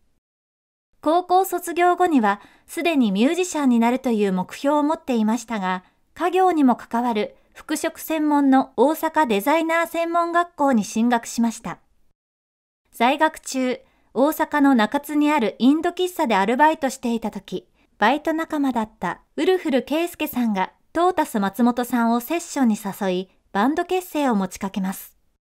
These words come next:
そして、千九百八十八年に四人組ロックバンド、ウルフルズが誕生しました。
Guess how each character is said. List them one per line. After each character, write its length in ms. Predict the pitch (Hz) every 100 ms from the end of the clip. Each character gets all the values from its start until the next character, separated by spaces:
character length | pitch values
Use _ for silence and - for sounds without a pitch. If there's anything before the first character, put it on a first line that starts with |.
| _ _ _ _ _ _
そ 160 | - 233
し 60 |
て、 260 | - 220 220 _ -
千 320 | - 381 381
九 220 | 359 359
百 220 | 349 320
八 300 | 247 214 269
十 220 | 262 277
八 260 | 285 269 285
年 240 | 269 240
に 240 | 208 208 - _ _
四 140 | - 214
人 260 | 269 320
組 220 | 330 311
ロ 80 | 254
ッ 40 | 226
ク 160 | -
バ 140 | 294 285
ン 100 | 247
ド、 180 | 190 - _ -
ウ 120 | 330
ル 100 | 381
フ 120 | 359
ル 100 | 330
ズ 100 | 247
が 120 | 226
誕 240 | 202 196 220
生 160 | 233 233
し 120 | 226
ま 100 | 240
し 80 | -
た。 160 | 202